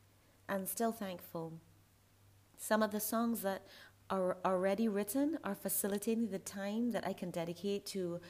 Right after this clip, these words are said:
my blog, my podcast, um, events, and other things that I have growing on. So when you consider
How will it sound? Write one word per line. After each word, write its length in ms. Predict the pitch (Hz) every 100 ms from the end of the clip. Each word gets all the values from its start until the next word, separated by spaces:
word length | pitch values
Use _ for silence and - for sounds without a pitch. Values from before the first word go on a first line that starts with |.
| - -
my 100 | 190
blog, 460 | 185 180 185 190 190 185
my 140 | 185
podcast, 800 | 180 175 175 - 175 180 170 - - 190
um, 400 | 190 190 190 -
events, 480 | 175 - 180 185 -
and 140 | 180 -
other 200 | 208 202
things 320 | 185 180 -
that 200 | 160 -
I 40 | 175
have 180 | 175 160 -
growing 400 | - 170 165 160 -
on. 380 | 156 165 160 170 - - - - - - - - - -
So 160 | -
when 200 | 233 262
you 80 | 339
consider 640 | - 220 202 208 202 202